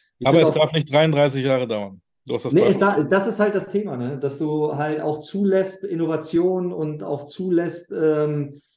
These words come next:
Speaker 1: ja, auch, auch mal eine gewisse
Speaker 2: Interessant.
Speaker 1: Fehlertoleranz, so, ne? Dass man, dass man, dass man auch sagt, „Hey, äh,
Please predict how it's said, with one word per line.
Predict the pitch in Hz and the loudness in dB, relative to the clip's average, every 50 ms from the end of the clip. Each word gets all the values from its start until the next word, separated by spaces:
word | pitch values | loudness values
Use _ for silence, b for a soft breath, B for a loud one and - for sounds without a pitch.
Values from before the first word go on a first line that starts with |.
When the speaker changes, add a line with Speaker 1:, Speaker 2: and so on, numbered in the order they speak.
| b b _ _ | b b _ _
Speaker 1:
ja, | 110 123 170 165 139 120 123 - | -6 -4 -4 -2 -4 -6 -8 -6
auch, | 123 139 135 - - | -6 -6 -6 -6 -6
auch | - 151 151 165 | -6 -4 -2 2
mal | 165 156 151 147 147 - - - _ _ _ | 2 2 2 2 0 -4 -10 -18 _ _ _
eine | 135 147 139 | -2 0 0
gewisse | 143 135 170 175 - 156 | 0 0 0 -2 -2 -4
Speaker 2:
Interessant. | - - - 190 226 - | -6 -4 -4 -4 -4 -4
Speaker 1:
Fehlertoleranz, | 214 - - 147 135 123 113 110 113 107 104 95 - | -8 -8 -6 -6 -4 -4 -4 -4 -4 -6 -6 -8 -10
so, | 107 98 | -12 -10
ne? | 98 110 131 147 - | -8 -6 -8 -6 -6
Dass | - 131 131 143 | -8 -8 -6 -4
man, | 143 143 143 139 | -4 -4 -2 -2
dass | 147 139 - | -4 -4 -2
man, | 165 156 156 151 139 143 B B B B _ | 0 0 0 -2 -4 -6 B B B B _
dass | - 143 143 | -6 -4 -2
man | 156 156 165 | -4 -2 0
auch | 156 156 156 156 156 - 143 | 2 2 0 0 -2 -8 -8
sagt, | 131 151 165 170 170 - 156 | -6 -4 -6 -6 -6 -6 -6
„Hey, | 170 190 185 170 165 151 | -4 -2 0 0 0 0
äh, | - 151 151 151 147 143 | 2 0 0 0 0 -2